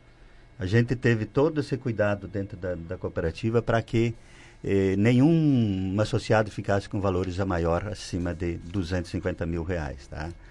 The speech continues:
Então a gente tinha esse, o fundo, né, que, eh, associado ao fundo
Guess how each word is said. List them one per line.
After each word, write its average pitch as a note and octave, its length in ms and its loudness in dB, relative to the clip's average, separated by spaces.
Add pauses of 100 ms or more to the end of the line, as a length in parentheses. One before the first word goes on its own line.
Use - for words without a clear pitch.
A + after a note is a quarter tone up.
(460)
Então G#2+ 180 2
a G#2+ 40 2
gente A#2 260 0
tinha B2+ 360 4
esse, F2+ 600 2
o E2+ 100 -8
fundo, A#2+ 460 4
né, A2 160 2
que, E2 260 -6 (580)
eh, F2 300 -4
associado G2+ 480 4
ao C3 60 8
fundo E3 320 2